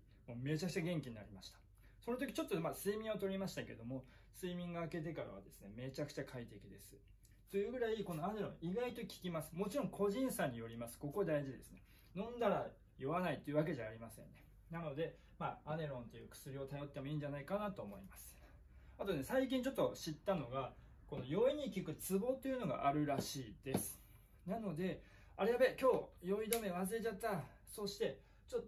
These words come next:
となんか睡眠不足かも。体力的にも今日ちょっとないかも」と思ったら、最後の手段で、誰でもできるこのツボをちょっと押してみませんかということで、いろいろこれも調べるとですね、意外とみんな共通で、あの、まあ、これが、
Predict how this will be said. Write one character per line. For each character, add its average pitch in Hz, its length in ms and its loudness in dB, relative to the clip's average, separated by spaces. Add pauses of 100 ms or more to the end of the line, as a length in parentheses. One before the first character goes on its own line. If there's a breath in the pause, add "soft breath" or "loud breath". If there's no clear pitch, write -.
と 220 80 -6
な 208 80 0
ん 202 100 0
か 196 60 -2
睡 196 240 2
眠 202 140 4
不 196 80 2
足 196 240 0
か 151 120 0
も。 135 160 -4 (760)
体 151 160 0
力 160 180 -2
的 165 180 -2
に 180 80 0
も 147 160 -2
今 170 120 0
日 160 60 -8
ち - 40 -10
ょ 170 40 -2
っ 151 40 -6
と 131 80 -8
な 151 160 -2
い 170 60 -2
か 139 100 -4
も」 113 180 -8
と - 80 -12
思 135 120 -4
っ - 40 -10
た 120 140 -14
ら、 123 80 -10
最 214 220 -2
後 175 100 4
の 127 60 -4
手 117 200 -8
段 117 240 -8
で、 135 220 -6 (400 loud breath)
誰 180 200 2
で 233 100 2
も 226 100 2
で 208 100 0
き 202 60 0
る 165 100 2
こ 131 120 -6
の 113 120 -12
ツ - 200 -4
ボ 202 180 2
を 220 60 -2
ち 220 80 -2
ょ - 20 -2
っ - 20 -10
と 117 120 -6
押 117 120 -6
し - 40 -4
て 160 100 0
み 151 80 2
ま 151 120 0
せ 165 140 -4
ん 131 80 -6
か 113 100 -12
と 104 120 -16
い 101 60 -12
う 98 40 -14
こ - 120 -18
と 117 100 -12
で、 151 220 -6 (240 loud breath)
い 170 80 0
ろ 214 100 2
い 240 40 0
ろ 240 80 4
こ 226 100 6
れ 233 80 6
も - 60 0
調 214 200 0
べ 247 140 8
る 202 80 4
と - 100 -2
で 104 100 -8
す - 100 -14
ね、 - 200 -14 (100)
意 175 120 0
外 254 180 6
と 233 120 0
み 220 100 -8
ん 214 40 -8
な 208 80 -2
共 196 220 2
通 185 180 -2
で、 - 280 0
あ 135 80 -4
の、 120 120 -6
ま 135 140 -4
あ、 - 120 -6 (100)
こ 151 100 -4
れ 165 60 -2
が、 165 160 -2